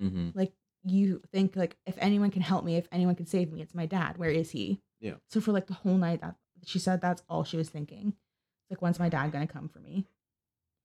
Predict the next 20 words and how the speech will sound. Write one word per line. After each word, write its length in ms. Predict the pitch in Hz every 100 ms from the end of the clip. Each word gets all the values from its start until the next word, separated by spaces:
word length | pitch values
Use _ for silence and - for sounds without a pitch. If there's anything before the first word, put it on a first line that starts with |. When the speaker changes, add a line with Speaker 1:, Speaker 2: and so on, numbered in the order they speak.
| _ _ _ _ _ _ _ _
Speaker 2:
So 280 | - 208 202
Monday 340 | 196 196 226
morning 440 | 254 226 190 190 185
arrived. 580 | 170 156 147 180 - - - _ _ _ _ _ _ -
I 60 |
mean, 100 | 269
technically 440 | 254 262 294 294 294
all 160 | 202
of 80 | 202
this 160 | 196 190
was 100 | 180
happening 580 | - - 165 214 220 220
at 260 | - 208
Monday 260 | 208 214 220
morning, 360 | 208 208 220 214
but 120 | 170
it 60 |
was, 100 | 160
like, 160 | 165
the 80 | 156